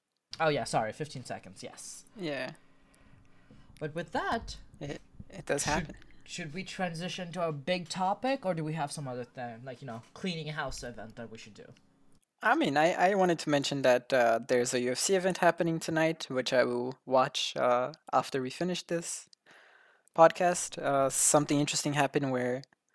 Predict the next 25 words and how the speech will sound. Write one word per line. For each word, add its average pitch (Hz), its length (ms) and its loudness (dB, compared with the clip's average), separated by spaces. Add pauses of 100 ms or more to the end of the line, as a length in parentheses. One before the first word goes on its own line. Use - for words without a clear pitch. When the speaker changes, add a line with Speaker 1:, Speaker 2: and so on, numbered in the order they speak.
(260)
Speaker 2:
the 139 120 0
champion 143 540 2
did 131 140 0
not 120 180 4
make 117 280 -6
weight, 156 400 0
which 135 240 -2
means 127 220 -2
that - 160 2
he 139 100 -2
loses 139 300 0
his 139 120 -4
belt, 185 420 6 (540)
and 139 160 0
the 135 120 10
only 156 260 8
person 156 360 4
that 131 160 6
can 127 140 -2
win 185 240 2
the 143 80 2
belt 127 400 4
and 123 180 -4
become 147 340 4
the 143 80 2